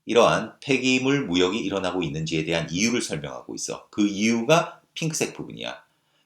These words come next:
그런데 그러나 하면서 이 그러나는 전체적인 어떤 관점을 뒤집는 게 아니다. 그래서 배경이 C까지 이어지지 않는 거야. 그러나 하면서 무슨 얘기를 하냐 하면 이런 세계 제한력 무역에 있어서 비평도 있다. 어,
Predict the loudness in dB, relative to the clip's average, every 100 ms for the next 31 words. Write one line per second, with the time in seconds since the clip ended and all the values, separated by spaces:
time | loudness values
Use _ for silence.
0 | -4 0 6 4 4 4 6 6 6 6
1 | 4 4 2 -2 -2 0 0 -2 -10 _
2 | -4 -4 -4 2 4 4 0 -2 -4 -10
3 | _ 0 2 2 2 2 2 2 0 0
4 | -4 -4 -4 -2 -4 -4 -8 -6 -6 -4
5 | -4 -2 -4 -4 -6 _ _ 0 2 4
6 | 2 0 -8 _ 2 4 6 4 2 0
7 | 0 2 2 2 0 0 -2 -4 -4 -6
8 | -6 -8 -8 -10 -16 _ _ _ 4 6
9 | 6 4 4 0 0 -2 -2 -2 -2 -2
10 | -2 -4 -4 -4 -6 -6 -14 _ 4 6
11 | 4 -2 -10 -4 2 4 4 2 4 4
12 | 4 0 -2 -4 -2 -2 0 0 0 -2
13 | -6 -2 -2 -2 -4 0 2 2 0 -4
14 | -6 -8 -14 _ -10 -10 -10